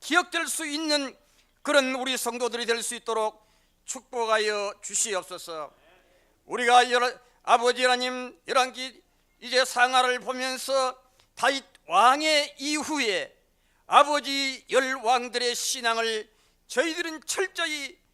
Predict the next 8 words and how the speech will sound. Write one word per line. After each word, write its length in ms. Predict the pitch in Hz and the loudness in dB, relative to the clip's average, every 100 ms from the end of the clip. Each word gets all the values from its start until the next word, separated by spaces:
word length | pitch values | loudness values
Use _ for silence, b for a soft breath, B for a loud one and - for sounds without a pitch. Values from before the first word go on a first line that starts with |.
| _ | _
보고 580 | - 254 254 233 226 - _ _ | -4 -2 0 0 -2 -10 _ _
배웠습니다. 840 | 170 262 339 311 240 175 156 - _ _ _ b b b | -2 2 2 0 -8 -6 -6 -6 _ _ _ b b b
한 300 | - - 330 | -12 -8 -8
사람의, 400 | 269 330 302 302 | 0 0 2 4
아버지, 540 | 294 285 277 269 269 262 | 4 4 -4 -4 -6 -6
복음 300 | - 240 233 | -10 -14 -4
가진 280 | 226 185 196 | -2 -2 -4
자가 420 | 185 165 160 151 | -6 -4 -4 -6